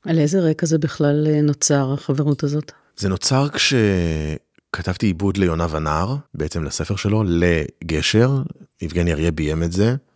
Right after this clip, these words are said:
Speaker 2: תכף נגיע גם אליו.
Speaker 1: כן, הוא המת הראשון שחשבתי שבוודאי תרצה להזכיר.
Speaker 2: כן, אני כמעט הזכרתי אותו, פשוט, אה, נעצרתי במאיר, כי מאיר, אני נזכר באיזה סצנה שהייתה במפגש האחרון שלנו, זה היה ממש מעט לפני מותו, כבר,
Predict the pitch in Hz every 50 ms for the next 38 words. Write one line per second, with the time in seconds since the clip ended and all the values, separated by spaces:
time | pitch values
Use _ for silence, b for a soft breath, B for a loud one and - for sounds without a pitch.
0 | _ _ _ _ _ _ - - 76 - 82 - - 76 78 85 82 76 73 76
1 | 71 73 71 73 85 110 123 127 131 B B B B B B B - 180 170 156
2 | 151 143 151 156 156 160 160 156 - 185 - 156 - - 170 156 165 - 139 -
3 | 143 - - 156 139 - 160 147 147 135 139 135 139 131 143 139 131 - 147 131
4 | 127 - - 139 139 135 131 135 139 - - 160 147 131 139 139 _ _ _ _
5 | _ - - - 202 190 185 170 147 135 131 123 120 107 - - - - 123 123
6 | 127 131 117 - - 76 82 82 82 76 82 78 90 85 - 90 82 82 82 80
7 | 78 78 80 87 85 - - 92 92 - 107 92 87 87 95 98 98 95 90 87
8 | - - - 92 90 87 85 87 90 95 104 113 120 127 131 127 127 127 127 _
9 | _ _ _ _ _ - - B B B B B B B B B B B 92 90
10 | 85 - - 117 113 120 123 110 82 85 82 - - - 101 98 98 98 92 87
11 | 82 82 80 78 76 73 _ _ _ _ _ _ _ _ - - 90 87 90 -
12 | 117 110 101 95 90 87 110 107 104 - 110 - 92 90 95 110 104 95 - 85
13 | 76 73 71 78 78 76 76 80 - _ _ _ _ _ _ - - - 95 95
14 | 90 90 92 - - - - - - 67 78 62 58 76 76 - - 69 - -
15 | 69 65 69 71 78 - - 65 67 - - - -